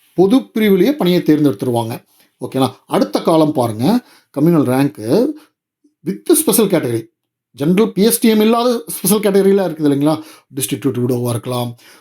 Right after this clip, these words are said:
அ, ஃபிசிக்கலி சேலஞ்சராக இருக்கலாம். அந்த ஃபிசிக்கலி சேலஞ்சிலேயே எவ்வளவோ கேட்டகரிஸ் இருக்கு உங்களுக்கு. விசுவலி இம்பேர்டு,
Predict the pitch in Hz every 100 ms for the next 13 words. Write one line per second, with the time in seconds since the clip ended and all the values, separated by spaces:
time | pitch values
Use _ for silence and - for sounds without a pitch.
0 | _ 131 123 117 143 147 147 131 139 127
1 | 120 123 113 - 120 - 139 196 208 190
2 | 170 196 170 147 143 135 139 170 240 135
3 | 123 143 156 180 202 185 143 151 135 139
4 | 135 110 131 - 120 113 131 - - -
5 | 131 151 143 135 120 - 127 117 120 120